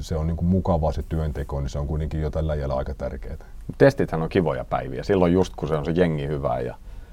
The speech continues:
Speaker 2: ne on vähän rennompi. Kuitenkin vetää aika lujaa siellä.
Speaker 1: Niin.
Speaker 2: Monesti vedetään vielä jopa vähän kovempaa kuin rallissa, kun sä osaat sen tien sitten puolen päivän jälkeen ihan kuin omat taskusi.
Speaker 1: Mm, on se, ja sitten just kun tota, saa niin kuin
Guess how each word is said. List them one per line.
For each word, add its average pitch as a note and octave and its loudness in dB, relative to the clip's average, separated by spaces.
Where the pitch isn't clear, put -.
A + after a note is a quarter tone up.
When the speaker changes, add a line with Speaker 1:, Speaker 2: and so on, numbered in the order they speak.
Speaker 2:
ne A2+ 6
on A2 8
vähän G2 6
rennompi. D#2+ 2
Kuitenkin B2+ 8
vetää F2+ 4
aika F2+ 4
lujaa D2+ 6
siellä. - -6
Speaker 1:
Niin. C#3 6
Speaker 2:
Monesti B2 8
vedetään A#2+ 10
vielä A#2+ 8
jopa A#2+ 8
vähän A2+ 8
kovempaa D#2+ 6
kuin D#2 -4
rallissa, D2 4
kun D2+ -8
sä D2+ -2
osaat D#2+ 2
sen D#2+ 0
tien D2+ 2
sitten C#2+ -4
puolen D2 2
päivän C#2 2
jälkeen C2+ -2
ihan D2 0
kuin C#2+ -4
omat C2 -4
taskusi. A2 2
Speaker 1:
Mm, G2+ 0
on C#3+ 4
se, B2+ 2
ja C3 4
sitten A2 0
just C3 0
kun G2+ -2
tota, G#2+ 2
saa G2+ 8
niin G2+ 6
kuin G2 2